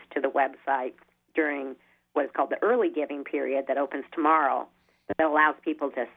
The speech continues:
schedule their gifts in case they don't want the hassle of remembering May eighth as a, as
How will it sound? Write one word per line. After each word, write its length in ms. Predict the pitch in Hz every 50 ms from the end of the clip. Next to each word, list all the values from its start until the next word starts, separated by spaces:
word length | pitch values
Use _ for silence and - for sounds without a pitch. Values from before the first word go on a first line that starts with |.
| -
schedule 440 | - - 185 180 170 - 175 147 143
their 200 | 127 135 135 131
gifts 360 | 127 - 135 131 131 131 - - - - - _ _ _ _ _ _ _ _
in 80 | - 170
case 180 | - 196 175 170 -
they 80 | 165
don't 220 | 156 156 139 - -
want 180 | 139 151 170 - _
the 60 | - 147
hassle 460 | - 170 147 147 - - 151 139 139
of 80 | 135 131 -
remembering 640 | - 143 143 151 156 143 143 143 139 131 131 143 135 - _ _ _ _ _ _ _ -
May 360 | 160 151 143 - - 151 131
eighth 140 | 131 - -
as 140 | 139 135 135
a, 380 | 151 131 139 160 190 - -
as 120 | 165 160